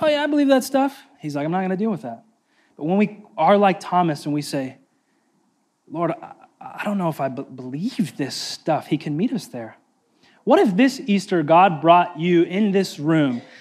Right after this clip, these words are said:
that he might break this lie at work in your life that death is normal? What if on April Fool's Day,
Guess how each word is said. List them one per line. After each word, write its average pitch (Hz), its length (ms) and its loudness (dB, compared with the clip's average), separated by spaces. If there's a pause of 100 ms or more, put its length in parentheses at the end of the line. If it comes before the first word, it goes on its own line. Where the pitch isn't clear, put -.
(100)
that 170 120 0
he 202 160 0
might 208 400 2
break 147 460 0 (1080)
this 160 260 -4
lie 139 380 2
at 135 220 -6
work 156 320 -2
in 160 80 -4
your 151 120 -4
life 135 340 -4
that 131 180 -14
death 156 480 -6
is 147 200 -12
normal? 143 320 -4
What 262 200 4
if 415 160 2
on 226 160 6 (100)
April 269 420 2
Fool's 220 520 2
Day, 147 380 -4